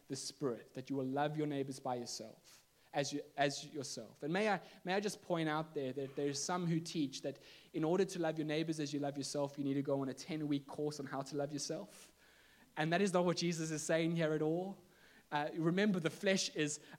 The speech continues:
uh, self-centered. Naturally, we love ourselves really, really well. And actually what Jesus is saying is if you could love others as much as you love yourself, you'll be fulfilling the law.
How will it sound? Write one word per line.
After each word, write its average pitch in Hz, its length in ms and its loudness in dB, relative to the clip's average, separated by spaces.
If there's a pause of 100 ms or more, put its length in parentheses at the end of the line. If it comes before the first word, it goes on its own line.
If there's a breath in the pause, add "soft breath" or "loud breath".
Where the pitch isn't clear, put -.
uh, 143 220 2 (160)
self-centered. 196 960 4
Naturally, 185 920 2
we 185 240 2
love 175 280 6
ourselves 170 640 2
really, 185 580 6
really 185 400 4
well. 175 460 -2 (480 loud breath)
And 175 220 2
actually 196 260 2
what 175 160 4
Jesus 185 360 0
is 160 120 0
saying 196 380 2
is 156 100 0
if 160 100 -4
you 185 140 0
could 170 160 4
love 175 480 2 (160)
others 196 260 4
as 165 140 0
much 196 480 0
as 160 180 -2
you 160 120 4
love 170 420 2
yourself, 202 720 2 (260 loud breath)
you'll 175 140 2
be 160 100 0
fulfilling 147 340 -4
the 143 60 -2
law. 135 380 2